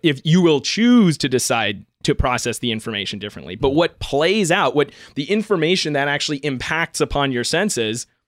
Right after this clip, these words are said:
is what it is. You don't have a choice in what you perceive.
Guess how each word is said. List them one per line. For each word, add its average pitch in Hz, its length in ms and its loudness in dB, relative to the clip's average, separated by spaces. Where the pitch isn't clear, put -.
is 131 220 0
what 156 120 4
it 180 120 4
is. 135 360 0
You 139 140 0
don't 170 180 2
have 160 160 -2
a 139 40 2
choice 156 460 0
in 123 160 -2
what 127 280 0
you 139 100 -4
perceive. 107 720 -8